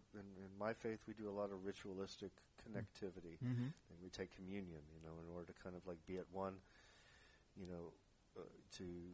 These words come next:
Speaker 1: kind of imagine we are at that Last Supper. And
Speaker 2: Yeah.
Speaker 1: we ask that, you know, we find, we, you know, when we pray, we ask that we find ways so that we can enter, you know, um, the heavenly realm. And the heav-,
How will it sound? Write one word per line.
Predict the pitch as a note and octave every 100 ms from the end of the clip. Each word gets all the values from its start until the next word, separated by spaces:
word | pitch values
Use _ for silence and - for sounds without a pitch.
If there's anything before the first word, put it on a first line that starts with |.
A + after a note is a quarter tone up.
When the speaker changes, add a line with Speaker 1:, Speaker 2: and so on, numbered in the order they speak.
| F2 - -
Speaker 1:
kind | G2
of | F#2 G#2
imagine | G2 G#2 G#2+ G#2 G2
we | G2 G2+
are | G2
at | F#2+ F#2
that | F2+ F2+
Last | F#2 F#2 F#2 -
Supper. | G2+ F#2 - - -
And | B2+
Speaker 2:
Yeah. | C3+ B2 G2+
Speaker 1:
we | G#2 F#2+ - - - - - A#2
ask | A2+ A2+ -
that, | G2 F2+ - - -
you | E2
know, | E2 E2+ F2+
we | G#2+
find, | F#2+ - A2+ G#2+ G#2 G2 G#2
we, | F#2+ F2+ F2+
you | F#2
know, | F2
when | F#2 F#2+
we | F#2+
pray, | - A#2+ G2+
we | F#2 F#2 F#2+ G2
ask | G2 -
that | F2
we | F2+
find | - A2+ A2 G#2 F#2+ F2+ - - - - -
ways | G#2 G#2+ G#2 F#2+
so | - F#2
that | G2+ -
we | G#2
can | A2 A2 F#2+
enter, | A2 A2 G#2+ F#2 F2+ - - - - - - F2+
you | F2+
know, | F2+ E2+ E2+ - - -
um, | F2+ E2 E2 - - - - - - - - - - G2
the | G2
heavenly | A2 A2 G#2
realm. | G2 A2 A#2
And | A2
the | A2+
heav-, | C3 A#2+